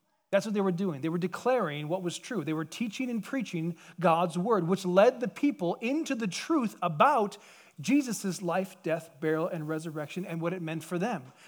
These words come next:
what it meant for all of creation, really, and how it is him, it is Christ who actually provides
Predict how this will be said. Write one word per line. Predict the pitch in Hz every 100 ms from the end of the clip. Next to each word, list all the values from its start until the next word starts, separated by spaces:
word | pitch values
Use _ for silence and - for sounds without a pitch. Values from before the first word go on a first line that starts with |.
| -
what | 208
it | 196
meant | 202 214
for | 220
all | 262 208 339 247
of | 151
creation, | - 151 131 - 135
really, | 151 196 139 131 _ _ _ _ _ _ _ _ _ -
and | 180
how | 190 214
it | 214 226
is | 233 247 202 - -
him, | - - 311 311 156 147 226 - _ _ _ _ _
it | 202 220
is | 214
Christ | - - 254 294 202 156 - - -
who | 202 202
actually | - 202
provides | - - 165 143 160 254 226 156 147 151 143